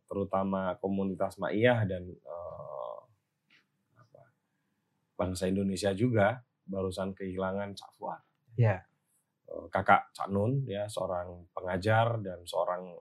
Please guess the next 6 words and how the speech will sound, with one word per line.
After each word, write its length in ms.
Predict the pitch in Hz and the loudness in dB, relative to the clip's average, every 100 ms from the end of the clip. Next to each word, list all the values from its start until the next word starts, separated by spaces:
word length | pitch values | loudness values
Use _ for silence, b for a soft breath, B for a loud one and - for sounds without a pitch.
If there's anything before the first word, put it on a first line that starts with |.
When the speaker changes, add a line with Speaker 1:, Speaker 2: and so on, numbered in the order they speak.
| - | -4
Speaker 1:
alim 460 | 98 110 131 127 | 4 6 6 4
ya. 220 | 120 110 127 _ _ _ _ _ _ _ _ _ _ | 0 -2 -4 _ _ _ _ _ _ _ _ _ _
Eh, 720 | - - - - - - - - | -18 -16 -16 -16 -16 -16 -16 -18
tentu 320 | - 98 92 92 | -8 -6 -4 -6
itu 280 | 85 98 92 - - _ _ _ _ _ _ _ _ _ _ - | -4 -4 -2 -4 -10 _ _ _ _ _ _ _ _ _ _ -16
cukup 340 | 95 - 104 | -14 -6 -6